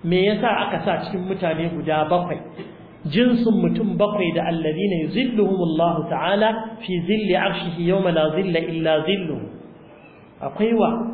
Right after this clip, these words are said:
Akwai shabun nash'a fi ibadatillah, matashin da tun da ya taso bauta Allah yake yi.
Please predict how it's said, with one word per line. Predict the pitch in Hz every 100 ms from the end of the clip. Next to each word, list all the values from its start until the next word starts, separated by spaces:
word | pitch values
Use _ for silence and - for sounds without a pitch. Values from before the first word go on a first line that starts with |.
| - -
Akwai | - 190 190 208 - - - - - - - - - - - -
shabun | 202 220 208 170 175 165
nash'a | 180 170 160
fi | - 180 156
ibadatillah, | 147 147 143 147 131 113 117 98 - - -
matashin | 165 202 175 160 185 185
da | 160
tun | - 233
da | 196
ya | 156 156
taso | 156 151 - 151 - - - - - - -
bauta | 143 143 165
Allah | 170 160 143
yake | 135 -
yi. | -